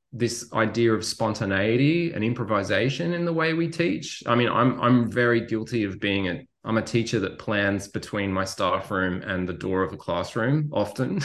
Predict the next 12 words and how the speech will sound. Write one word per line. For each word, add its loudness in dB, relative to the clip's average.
<laughs> -10
And 2
it's 4
not 6
out 6
of -8
choice. 0
It's -4
often 2
because, -2
like, 2
I'm, 2